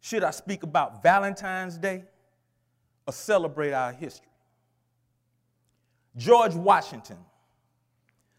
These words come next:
the first president of the United States, also known as the father of our country, and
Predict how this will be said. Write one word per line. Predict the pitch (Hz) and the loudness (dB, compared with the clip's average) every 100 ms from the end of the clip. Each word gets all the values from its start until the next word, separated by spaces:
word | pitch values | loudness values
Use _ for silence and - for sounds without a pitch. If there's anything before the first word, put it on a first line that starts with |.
| _ - | _ -6
the | |
first | 160 - 233 226 - _ _ | -4 0 0 0 -12 _ _
president | - 226 175 160 175 151 - | -4 -4 -4 -10 -10 -10 -12
of | 165 | -8
the | 151 | -6
United | 147 160 151 143 | -4 -6 -6 -12
States, | - 156 120 - _ _ _ _ _ _ _ _ _ | -14 -12 -12 -16 _ _ _ _ _ _ _ _ _
also | 214 240 214 214 185 | 4 4 2 -4 -6
known | 175 190 175 160 | -4 -4 -4 -4
as | 151 123 | -6 -4
the | 127 117 - _ _ _ | -4 -6 -8 _ _ _
father | 214 190 165 147 139 - | 4 6 4 0 -2 -4
of | 139 131 | -10 -4
our | 147 139 120 | 0 0 0
country, | - 190 127 - _ _ _ _ _ _ _ _ _ _ _ | -8 -14 -16 -20 _ _ _ _ _ _ _ _ _ _ _
and | 156 | -12